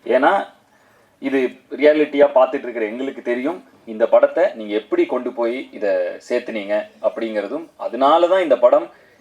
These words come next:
இன்னைக்கும் தொடர்ந்து, இ-, நேத்து கூட சில தியேட்டர்ல ஹவுஸ்ஃபுல், இந்த வீக்கெண்ட் வந்து இப்போ ஹவுஸ்ஃபுல்லா ஓடிட்டு இருக்கு.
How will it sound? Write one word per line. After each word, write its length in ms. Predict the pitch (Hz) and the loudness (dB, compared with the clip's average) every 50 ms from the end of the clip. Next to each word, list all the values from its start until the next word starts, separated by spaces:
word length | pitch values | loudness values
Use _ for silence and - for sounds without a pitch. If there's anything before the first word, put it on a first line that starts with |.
| _ _ - | _ _ -8
இன்னைக்கும் 580 | 117 139 160 175 - - 190 202 214 208 208 - - _ _ _ - | -2 0 0 0 2 4 4 4 4 4 0 -4 -10 _ _ _ 2
தொடர்ந்து, 360 | 143 139 147 156 156 160 160 | 4 4 4 4 2 2 0
இ-, 260 | 147 139 131 - 131 | 0 -2 -4 -8 -6
நேத்து 360 | 123 139 160 175 180 - 170 | -2 0 0 0 0 0 -2
கூட 460 | 147 165 170 165 151 127 110 101 95 92 90 - _ _ | -2 2 4 6 6 6 6 4 2 0 -2 -6 _ _
சில 520 | _ - 123 117 120 120 110 110 101 - - | _ -8 -4 2 2 4 4 4 2 -2 -2
தியேட்டர்ல 380 | 123 120 117 120 113 110 110 107 | -4 -2 -2 -2 -2 2 2 2
ஹவுஸ்ஃபுல், 420 | 104 104 - - - 107 101 - _ _ _ _ _ | 2 0 -6 -10 -12 -12 -12 -12 _ _ _ _ _
இந்த 340 | - - - - 294 160 151 | -10 -8 -2 2 4 4 4
வீக்கெண்ட் 480 | - - - 156 175 - 175 165 151 143 | 4 2 -2 -4 -2 0 0 0 2 2
வந்து 300 | 135 127 123 123 135 139 | 2 0 2 0 -2 -2
இப்போ 300 | 131 107 - 113 107 101 | -2 -4 -4 -2 0 0
ஹவுஸ்ஃபுல்லா 540 | 101 98 98 101 113 117 - - 117 113 | 0 0 0 0 0 -2 -4 -4 0 2
ஓடிட்டு 300 | 110 104 101 98 98 95 | 2 2 0 -6 -10 -12
இருக்கு. 320 | - 95 90 104 104 110 | -14 -14 -12 -10 -10 -10